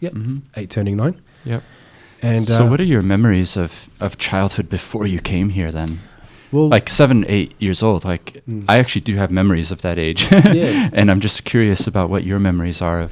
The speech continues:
Speaker 2: Somalia and
Speaker 1: Yeah, well, definitely. I do have, um, some memories. Obviously, um, they're very vague memories, but yeah, ha-, remember my childhood, my friends playing around, and also, um,
Speaker 2: What sort
Speaker 1: uh,
Speaker 2: of things did you enjoy playing with your friends?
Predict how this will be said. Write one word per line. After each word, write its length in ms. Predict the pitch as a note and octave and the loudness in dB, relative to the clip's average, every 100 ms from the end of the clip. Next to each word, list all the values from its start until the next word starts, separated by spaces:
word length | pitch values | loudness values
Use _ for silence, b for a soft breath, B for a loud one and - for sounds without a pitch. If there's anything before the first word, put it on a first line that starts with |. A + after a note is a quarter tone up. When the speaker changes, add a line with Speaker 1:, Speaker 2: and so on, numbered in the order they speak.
| - | -10
Speaker 2:
Somalia 600 | - F#2 F2 F2+ E2+ E2+ | -8 -4 -4 -4 -6 -6
and 200 | E2+ F2 - | -8 -12 -8
Speaker 1:
Yeah, 220 | D#3+ E3+ | -2 0
well, 100 | G#2 | 0
definitely. 440 | G#2 E3 E3 G#2+ G2+ | -2 -2 -2 -4 -4
I 80 | G2 | -6
do 240 | G#2 D3 | -6 -4
have, 320 | C3 A2+ G#2 | -2 -4 -4
um, 220 | G2+ G2 F#2+ | -8 -10 -8
some 220 | A#2 G#2 | -6 -4
memories. 400 | F#2+ G2+ B2+ B2 | -4 -2 -2 -4
Obviously, 640 | G2+ G2+ G2 - G2 G2 F#2+ | -6 -6 -8 -8 -10 -8 -12
um, 240 | F#2+ G2+ - | -14 -16 -16
they're 160 | G#2 G2 | -12 -10
very 280 | G#2 G2+ F#2+ | -8 -8 -8
vague 320 | G2 G#2+ G#2 | -8 -8 -8
memories, 340 | G#2+ A#2+ C#3+ | -8 -8 -6
but 220 | D#3 D#3+ _ - | -6 -8 _ -6
yeah, 200 | F#3 B2 - - | -4 -4 -8 -6
ha-, 180 | B2 A#2+ | -4 -4
remember 580 | C#3 B2+ C3+ B2+ A#2+ A2 | -8 -14 -10 -4 -2 -2
my 180 | G#2+ G2 | -2 -4
childhood, 400 | - G2+ G#2 G#2+ | -4 -4 -2 -4
my 120 | G2 | -6
friends 540 | F#2+ G#2+ G#2 G#2 G#2 B B B B B | -8 -6 -6 -8 -12 B B B B B
playing 240 | - G#2+ G#2 | -4 -2 0
around, 400 | G2+ A2+ A2+ - - | 0 0 -2 -6 -14
and 140 | G#2 | -10
also, 520 | G#2 G#2+ - G#2 G2+ G2+ | -8 -8 -8 -6 -4 -4
um, 460 | G2+ G2+ G2 G2 - _ _ _ _ _ _ - | -4 -4 -4 -8 -14 _ _ _ _ _ _ -4
Speaker 2:
What 140 | A2+ G#2+ | -2 0
sort 160 | A2 | -2
Speaker 1:
uh, 40 | G#2 | -2
Speaker 2:
of 60 | |
things 300 | - F#2+ F2 | -2 -2 -2
did 180 | - - | -4 -6
you 80 | F2+ | -4
enjoy 260 | E2+ F2 | -4 -4
playing 520 | E2 - F2+ F#2 F2 F2 | -6 -4 0 2 0 -2
with 220 | F2 - | -4 -6
your 100 | F2+ | -6
friends? 560 | - F#2 F2 - - | -4 -4 -4 -8 -12